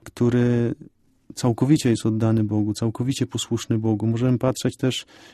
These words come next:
jak Maryja radzi sobie ze złem, chociaż jest wolna od grzechu, niepokalana. Teraz będziemy przeżywać uroczystość niepokalanego poczęcia. Ale Maryja też nie jest wolna od skutków zła.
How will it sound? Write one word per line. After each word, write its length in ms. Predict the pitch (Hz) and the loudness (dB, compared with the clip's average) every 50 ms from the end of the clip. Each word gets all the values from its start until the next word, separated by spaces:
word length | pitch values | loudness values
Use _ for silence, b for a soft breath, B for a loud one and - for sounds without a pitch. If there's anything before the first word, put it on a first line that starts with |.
| b b - | b b 0
jak 180 | 120 117 - | 0 2 4
Maryja 360 | 135 127 143 175 185 175 147 131 | 4 4 6 6 6 6 6 6
radzi 220 | 120 117 107 113 | 4 2 2 0
sobie 260 | 110 - 113 107 113 110 | -2 -2 -2 0 0 0
ze 120 | 107 110 | 0 0
złem, 240 | 101 107 110 107 107 | 0 0 0 0 0
chociaż 280 | - 117 - 123 113 | 0 -4 -6 -2 0
jest 120 | 127 120 110 | 0 0 2
wolna 300 | 117 123 123 123 117 117 | 4 4 4 4 4 4
od 100 | 110 110 | 2 2
grzechu, 320 | 107 104 113 113 113 - 120 | 2 2 2 0 2 0 0
niepokalana. 640 | 117 117 - 120 - - 117 110 110 110 110 113 107 | -2 -2 -2 -6 -4 -2 0 2 2 2 2 0 0
Teraz 480 | - 113 107 110 104 - - - - - | -2 -4 -4 -4 -6 -6 -12 -18 -10 -4
będziemy 400 | 110 107 104 101 110 107 107 104 | -4 -2 -2 0 0 0 0 -2
przeżywać 600 | - - - 110 104 107 104 104 104 - - - | -4 -4 -4 -2 -2 0 -2 -2 -4 -4 -4 -2
uroczystość 520 | 110 110 - - 110 - - 110 107 - | -2 -2 -2 -2 -4 -4 -4 -4 -4 -4
niepokalanego 600 | - 104 95 107 - - 107 107 107 104 101 107 | -4 -4 -4 -4 -4 -2 0 0 0 0 -2 -2
poczęcia. 600 | 104 113 110 - - 107 104 107 - - 113 113 - _ | -4 -6 -6 -4 -2 -2 -2 -2 -2 -4 -6 -6 -6 _
Ale 180 | - 120 139 | 0 2 4
Maryja 300 | 143 147 143 151 160 175 | 4 4 4 4 4 4
też 200 | 170 - 190 - | 2 2 0 2
nie 80 | - 143 | 4 4
jest 120 | 131 120 | 4 4
wolna 340 | 110 127 131 131 131 127 120 | 4 4 4 4 4 4 2
od 200 | - 120 120 - - | 2 -2 -2 -2 -4
skutków 500 | - - - 143 135 - - - 107 104 | -2 2 2 2 2 0 -4 -8 -8 -6
zła. 220 | 104 104 101 98 | -6 -6 -6 -6